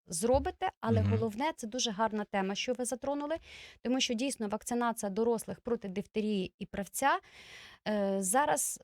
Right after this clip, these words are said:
Speaker 1: вкрай необхідно піднімати рівень охоплення. Тому що дійсно зараз військові дії і, м, поранення, і це все, тобто треба дуже-дуже
Speaker 2: Е,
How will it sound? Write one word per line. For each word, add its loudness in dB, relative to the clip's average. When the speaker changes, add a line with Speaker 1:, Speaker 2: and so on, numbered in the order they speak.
Speaker 1:
вкрай 0
необхідно -4
піднімати -2
рівень -2
охоплення. -6
Тому -2
що -2
дійсно -4
зараз -2
військові -4
дії -4
і, -6
м, -10
поранення, 0
і -4
це -4
все, -4
тобто -6
треба 0
дуже-дуже -4
Speaker 2:
Е, 10